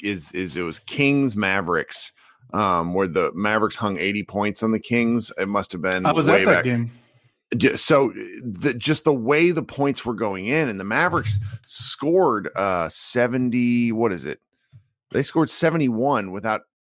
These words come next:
Speaker 1: without free throws. Like, it was, it was bananas.
Speaker 2: They
Speaker 1: And
Speaker 2: shot sixty-seven percent in the first half and were losing.
Speaker 1: <sighs>
Speaker 2: <laughs> It
Speaker 1: I
Speaker 2: was
Speaker 1: mean,
Speaker 2: a crazy game.
Speaker 1: like, I,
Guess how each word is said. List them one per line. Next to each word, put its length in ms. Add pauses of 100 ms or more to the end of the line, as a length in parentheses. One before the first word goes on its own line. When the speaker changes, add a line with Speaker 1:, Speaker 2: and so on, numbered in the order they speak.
(220)
Speaker 1:
without 360
free 160
throws. 420
Like, 240
it 120
was, 320
it 60
was 180
bananas. 640 (100)
Speaker 2:
They 100
Speaker 1:
And 80
Speaker 2:
shot 240
sixty-seven 640
percent 340
in 60
the 60
first 300
half 300
and 200
were 160
losing. 800
Speaker 1:
<sighs> 60 (220)
Speaker 2:
<laughs> 80 (1400)
It 80
Speaker 1:
I 100
Speaker 2:
was 100
Speaker 1:
mean, 160
Speaker 2:
a 20
crazy 440
game. 560 (500)
Speaker 1:
like, 220
I, 160